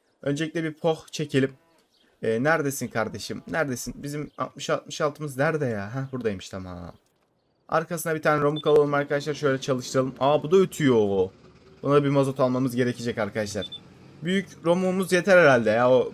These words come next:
poh yerine. Değil mi? Arkadaşlar gideceğim. Şu ilerideki tarlaya boşaltacağım pohları. Biraz kurusun oralarda. Ee, açıklığa boşaltalım. Şöyle gel bakayım. Altmış altmış altı gel. Gel kardeşim gel. Şöyle gelelim.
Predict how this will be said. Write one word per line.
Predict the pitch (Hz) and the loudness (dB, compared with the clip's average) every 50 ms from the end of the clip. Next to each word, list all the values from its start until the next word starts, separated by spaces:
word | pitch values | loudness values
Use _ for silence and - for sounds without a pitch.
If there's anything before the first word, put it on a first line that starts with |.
| - - | -6 -2
poh | 135 123 117 123 | 0 0 0 2
yerine. | 123 117 107 107 110 117 131 147 151 - - - | 0 0 0 0 -2 -6 -6 -8 -10 -16 -16 -10
Değil | 143 156 143 | -4 -2 -2
mi? | 110 92 - - - - - - - _ _ - _ _ _ _ - | -2 -2 -6 -10 -20 -20 -20 -20 -20 _ _ -20 _ _ _ _ 0
Arkadaşlar | 127 143 143 196 202 - 180 143 | 0 0 2 0 2 2 2 2
gideceğim. | 143 147 156 180 175 185 196 208 202 - | 2 0 -2 -2 0 0 0 0 0 -4
Şu | - - - | -10 -12 -8
ilerideki | 160 156 156 160 160 165 165 156 - - | -2 2 2 2 2 2 0 -6 -4 0
tarlaya | 175 151 151 147 156 160 156 | 2 2 2 4 4 4 4
boşaltacağım | 156 143 - 135 120 - - 123 113 104 | 4 2 0 0 -4 -2 -2 -4 -4 -2
pohları. | - - 117 110 110 120 120 110 - - - - | -2 -4 -4 -2 -2 -2 -2 -2 -4 -8 -6 -2
Biraz | 123 123 123 - - - - | 0 0 0 0 -4 -10 -8
kurusun | 127 127 123 - 131 127 | -8 -8 -8 -6 -4 0
oralarda. | 117 113 110 110 107 104 107 127 139 139 - - - - - - - - - | 2 2 4 4 2 2 0 -2 -4 -6 -8 -16 -20 -20 -20 -20 -20 -10 -6
Ee, | - 107 107 | -2 -2 0
açıklığa | 90 104 117 - - - - 123 123 120 | 0 0 -2 -4 -6 -6 -2 0 2 2
boşaltalım. | 117 110 - 113 104 104 120 123 131 - - - - - - - - - - - | 2 2 0 0 0 0 -2 -4 -4 -6 -12 -20 -20 -20 -20 -20 -20 -20 -20 -20
Şöyle | - - - 127 120 113 110 | -16 -6 0 0 2 2 4
gel | 113 117 117 117 | 4 2 2 2
bakayım. | 110 110 - - 117 110 107 - - - - - - - | 0 -2 -4 -6 -10 -10 -10 -12 -16 -20 -20 -20 -14 -10
Altmış | 117 113 - - - - | -10 -10 -10 -6 -2 -2
altmış | 123 - - - - | -2 -2 -4 -4 -2
altı | 107 107 104 - | -2 -2 -2 0
gel. | 120 135 131 117 - - - - - - - - - - - | 2 2 2 2 0 -6 -20 -20 -20 -20 -20 -20 -12 -4 0
Gel | 131 135 123 | 0 0 0
kardeşim | 120 127 110 101 104 101 - - 113 | 0 -2 -4 -4 -6 -10 -10 -6 -2
gel. | 120 120 110 - - - - - - - - - - - - | -2 -2 -2 -2 -6 -20 -20 -20 -20 -20 -20 -20 -20 -20 -14
Şöyle | - - 120 117 117 117 | -6 0 2 2 4 4
gelelim. | 117 110 107 104 107 113 123 139 147 | 2 2 2 2 2 2 2 0 -2